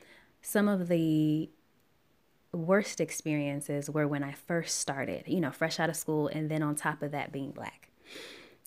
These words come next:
There is this misconception that only Vietnamese or Asian descent people can do nails or are skilled professionals at nails. And that's just not true. There are a lot of us, black, white, Hispanic,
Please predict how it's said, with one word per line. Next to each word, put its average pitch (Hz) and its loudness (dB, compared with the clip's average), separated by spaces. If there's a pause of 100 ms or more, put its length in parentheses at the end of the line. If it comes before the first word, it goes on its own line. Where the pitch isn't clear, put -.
(360)
There 165 4
is 160 0
this 156 -2
misconception 170 0
that 143 0
only 156 4
Vietnamese 156 0
or 143 0
Asian 160 0
descent 151 -2
people 151 0 (500)
can 170 0
do 156 0
nails 147 2
or 147 0
are 139 -2
skilled 156 0
professionals 143 -2
at 127 -6
nails. 139 -10
And 185 0
that's 247 -4
just 240 2
not 202 -2
true. - -4 (100)
There 190 2
are 180 4
a 175 2
lot 180 4
of 147 0
us, - -4 (400)
black, 165 2
white, 156 0
Hispanic, 165 0